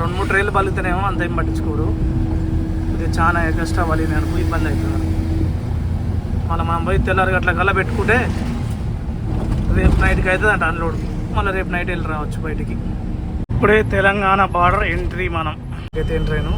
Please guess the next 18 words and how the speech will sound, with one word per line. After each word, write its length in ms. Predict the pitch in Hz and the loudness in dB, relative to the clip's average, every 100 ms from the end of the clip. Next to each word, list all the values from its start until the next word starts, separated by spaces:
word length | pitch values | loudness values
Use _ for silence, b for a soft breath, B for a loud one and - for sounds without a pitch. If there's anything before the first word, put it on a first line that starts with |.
| - - - - - - - | 0 0 0 0 0 -2 -2
ఈ 40 | - | 0
గుంతల 340 | - - 180 180 | 2 2 0 0
కాడ 100 | 175 | 0
అయితే 120 | 165 165 | 0 2
జాగ్రత్త 300 | 160 156 - - | 0 0 0 2
చూసుకుంటే 400 | - - - - - | 2 2 2 2 2
అలా 120 | 180 - 180 | 2 2 4
అటు 120 | - | 4
ఇటు 100 | - 170 | 4 4
వాలినప్పుడు 460 | 170 - - - - | 2 2 2 2 2
ఏమవుతుందంటే 560 | - - - - - - - - - - - - - - - - | 2 0 0 0 0 0 0 0 0 0 0 0 0 0 0 0
మొత్తం 260 | - - 165 - 214 - - | 0 0 0 0 0 0 0
గుడ్లు 280 | 220 214 170 160 | 0 0 2 2
సైడ్కి 280 | - - - | 2 2 4
అటు 100 | - - | 4 4
ఇటు 100 | - | 2
అయిపోతుంది. 400 | - - - - - | 4 4 4 4 4
ఎందుకంటే 360 | - - 185 | 6 6 6